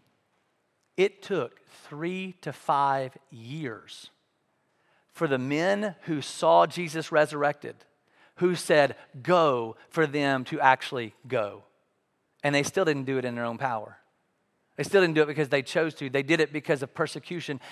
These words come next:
and 'cause they were fearful of their own lives. And finally, the message of the cross that crosses all cultures finally was going to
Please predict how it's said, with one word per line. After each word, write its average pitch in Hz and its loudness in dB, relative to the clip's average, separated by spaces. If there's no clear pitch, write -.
and 156 -6
'cause 160 -2
they 156 4
were 135 -2
fearful 170 -2
of 156 4
their 160 4
own 156 -2
lives. 127 -2
And 143 -6
finally, 190 4
the 139 -4
message 151 2
of 156 0
the 139 -2
cross 175 2
that 160 2
crosses 165 4
all 160 4
cultures 185 0
finally 175 -2
was 135 -6
going 147 -2
to - -6